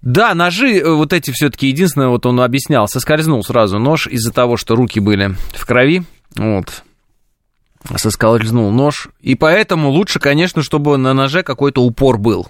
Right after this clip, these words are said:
как я понял. Но у меня другой вопрос.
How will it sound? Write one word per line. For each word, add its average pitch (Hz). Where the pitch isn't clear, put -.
как -
я 80
понял. -
Но 254
у 262
меня 277
другой 262
вопрос. 185